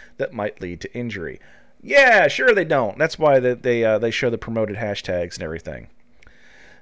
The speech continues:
The Chinese-owned social media company has not seen the Benadryl content trend on its platform, according to the TikTok spokesperson. Bullshit.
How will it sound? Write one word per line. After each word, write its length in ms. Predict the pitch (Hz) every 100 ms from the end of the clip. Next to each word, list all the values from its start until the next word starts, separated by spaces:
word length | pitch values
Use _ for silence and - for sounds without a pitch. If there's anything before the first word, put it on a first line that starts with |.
| -
The 60 | -
Chinese-owned 540 | 247 262 202 190 180
social 280 | 185 180 151
media 240 | 156 139
company 340 | - 123 - 127
has 140 | 117
not 200 | 151 147
seen 300 | - 143 139
the 80 | 120
Benadryl 400 | 120 120 117 110
content 540 | - 113 113 117 -
trend 320 | - 143 131
on 120 | 117 110
its 120 | -
platform, 520 | - 156 - 110 107
according 360 | 107 - 110 110
to 60 |
the 120 | 110
TikTok 400 | - 98 - 92
spokesperson. 800 | - - 110 - - 73 - 92
Bullshit. 580 | 107 110 107 - 131